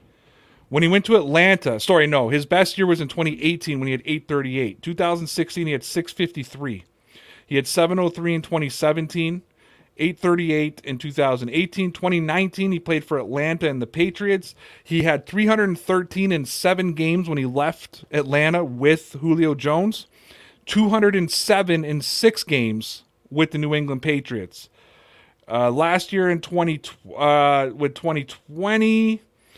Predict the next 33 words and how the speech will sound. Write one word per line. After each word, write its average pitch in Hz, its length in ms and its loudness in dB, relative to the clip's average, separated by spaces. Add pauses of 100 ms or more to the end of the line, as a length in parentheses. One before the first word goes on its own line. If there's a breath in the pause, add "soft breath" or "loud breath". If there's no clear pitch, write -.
(180 soft breath)
he 175 120 0
had 170 80 8
a 143 60 4
hundred 190 360 2
seventy-eight 185 540 2
yards 165 360 0
and 135 140 -6
four 175 320 2
games 165 380 -2
with 160 160 -6
Detroit, 185 480 0
where 160 160 2
they 151 120 4
actually 139 360 0
had 143 340 0
some 131 180 -4
pretty 147 260 -4
capable 143 640 0
wide 135 260 -2
receivers. 196 640 -4 (560 soft breath)
And 151 560 2
one 190 260 4
game, 170 480 4
nine 160 300 0
yards 143 540 2 (760)
with 151 420 4
the, 143 800 -2 (2000 soft breath)
uh, 139 260 6
with 151 160 2
the 151 120 4
San 156 180 2
Francisco 143 300 -6
forty-niners. 135 640 2